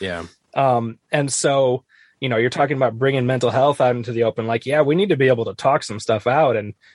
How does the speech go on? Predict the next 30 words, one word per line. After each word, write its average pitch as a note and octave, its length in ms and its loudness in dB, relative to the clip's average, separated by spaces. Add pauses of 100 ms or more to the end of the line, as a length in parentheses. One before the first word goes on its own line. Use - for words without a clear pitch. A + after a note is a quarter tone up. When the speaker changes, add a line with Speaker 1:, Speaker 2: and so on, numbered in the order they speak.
(120)
Speaker 2:
you A#2+ 80 -4
know, A#2 80 2
release G#2 460 -2
some A#2+ 240 0
of G#2 100 -4
the, G#2 380 0
the, A#2+ 180 -4 (460)
I, C3+ 240 -4
I C#3 40 0
don't C#3 100 -2
know, C3+ 160 4
the, G#2+ 200 -2
the B2+ 140 -6
feelings C3 360 0
and A2 120 -4
the G#2 40 -4
pent A#2+ 280 0
up G#2+ 160 0 (480)
pressures B2 420 0
and G#2+ 80 -8
stuff. - 400 -4 (400)
And B2+ 140 -2
so C3 80 4
I B2+ 80 2
think D#3 240 2
that C#3 160 2
people C#3 260 0
are A2+ 140 2
craving A#2 640 0
that, A2 280 0